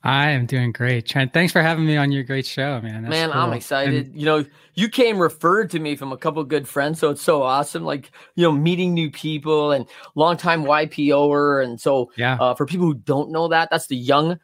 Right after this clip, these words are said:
Speaker 2: Presidents Organization. It is a group of one percenters in this world. And if you don't know some Y P O ers, I recommend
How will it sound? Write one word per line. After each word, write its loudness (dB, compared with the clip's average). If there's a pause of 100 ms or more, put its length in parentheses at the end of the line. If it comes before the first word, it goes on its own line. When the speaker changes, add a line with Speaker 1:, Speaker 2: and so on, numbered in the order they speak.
(120)
Speaker 2:
Presidents -2
Organization. 0 (140)
It -2
is 2
a 2
group 0
of -2
one -2
percenters -2
in -2
this -4
world. 2
And 2
if -6
you -2
don't 2
know 2
some -6
Y 0
P -2
O 4
ers, -2 (320)
I 0
recommend -2